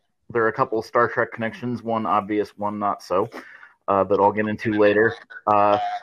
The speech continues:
one thing I did find interesting, though, is that, uh, Mattel, the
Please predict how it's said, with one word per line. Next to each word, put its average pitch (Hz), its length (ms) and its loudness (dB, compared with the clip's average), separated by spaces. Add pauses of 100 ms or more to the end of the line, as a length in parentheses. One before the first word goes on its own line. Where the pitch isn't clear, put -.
(280)
one 165 180 2
thing 185 160 2
I 151 80 4
did 165 240 0
find 147 180 2
interesting, 139 460 -4
though, 123 200 6
is 117 100 -2 (100)
that, 113 200 2 (680)
uh, 107 260 2
Mattel, 151 680 2
the 123 180 0